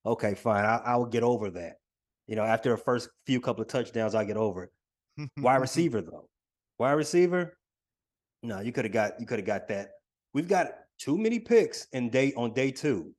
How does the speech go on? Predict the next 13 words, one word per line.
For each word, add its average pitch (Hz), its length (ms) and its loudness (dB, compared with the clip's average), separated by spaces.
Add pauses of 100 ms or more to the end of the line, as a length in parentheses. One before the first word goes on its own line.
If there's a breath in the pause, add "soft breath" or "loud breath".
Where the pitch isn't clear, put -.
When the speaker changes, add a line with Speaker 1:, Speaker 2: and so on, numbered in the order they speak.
Speaker 1:
<laughs> - 120 -10
You 147 100 2
get 123 140 2
a 123 40 2
wide 117 160 2
receiver. 107 460 -4 (460)
Don't 135 280 2
do 131 140 4
it 123 80 2
on 107 120 -2
Thursday. 85 500 -8 (180)
Please 117 240 -2
don't. 69 200 -18